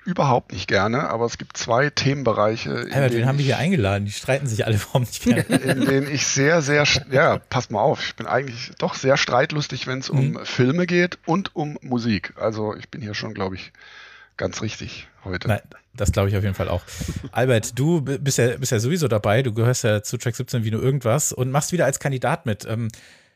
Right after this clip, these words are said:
Speaker 2: hast du jetzt von, also deine Erfahrung aus der ersten Ausgabe, hast du da irgendwas mitgenommen, auch vielleicht als Tipp für die anderen, was man hier machen muss, um zu gewinnen?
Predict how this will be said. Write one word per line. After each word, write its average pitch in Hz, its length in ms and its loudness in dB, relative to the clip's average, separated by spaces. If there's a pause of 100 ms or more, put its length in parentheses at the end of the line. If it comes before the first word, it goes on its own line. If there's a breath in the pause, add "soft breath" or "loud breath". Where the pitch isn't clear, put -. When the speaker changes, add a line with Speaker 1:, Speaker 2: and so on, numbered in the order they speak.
(180)
Speaker 2:
hast 139 320 -2
du 156 100 -4
jetzt 165 220 0
von, 147 300 -2
also 127 220 -2
deine 127 180 0
Erfahrung 139 460 -2
aus 117 100 -2
der 104 140 -4
ersten 131 240 -2
Ausgabe, 104 340 0
hast - 160 -2
du 123 40 -4
da 120 60 -2
irgendwas 127 440 -4
mitgenommen, 123 960 0
auch 113 160 -2
vielleicht 113 260 0
als 107 180 -2
Tipp 170 200 -2
für - 120 -4
die 117 140 -4
anderen, 131 300 0
was 117 160 -2
man 127 100 2
hier 123 180 2
machen 113 300 -2
muss, 117 220 -2
um 113 100 -4
zu 113 160 -8
gewinnen? 107 320 -4